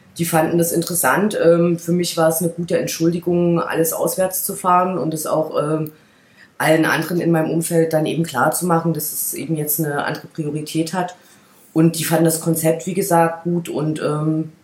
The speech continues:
haben dann quasi das Okay gegeben und freuen sich, dass sie eben da auch, äh, was über Dynamo Dresden im Programm haben, äh, obwohl ein freies Radio sicher in anderen,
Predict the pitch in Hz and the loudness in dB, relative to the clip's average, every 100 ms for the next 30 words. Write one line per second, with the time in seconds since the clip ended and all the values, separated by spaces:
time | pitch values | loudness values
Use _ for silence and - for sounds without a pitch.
0 | _ _ _ _ - 143 156 156 156 - | _ _ _ _ -4 0 2 2 2 2
1 | 156 151 - - 165 170 165 165 165 - | 0 -2 -4 -2 0 0 2 2 2 0
2 | - - 131 151 156 139 - - 151 151 | -4 -2 0 0 -4 -6 -6 -4 -4 -6
3 | 151 - - - 143 135 135 151 143 147 | -8 -16 -10 0 2 2 2 2 2 2
4 | 147 135 143 160 160 156 151 151 156 - | 0 0 0 0 -4 -2 0 0 -2 -2
5 | 151 180 - 165 165 170 - 151 165 160 | -2 -2 -2 -2 -2 -4 0 2 2 2
6 | 156 160 - _ _ _ - 139 131 139 | 0 -2 -10 _ _ _ -4 0 2 2
7 | 139 - 123 160 160 165 160 160 - - | 0 -2 -2 4 6 8 6 2 -6 -2
8 | 165 - 156 156 - 139 143 - 165 156 | -2 2 2 2 2 2 2 2 2 2
9 | 151 - - 156 131 147 - 143 151 160 | 0 -4 -6 -4 -2 -2 -2 -4 -4 -2
10 | 156 151 | -2 -4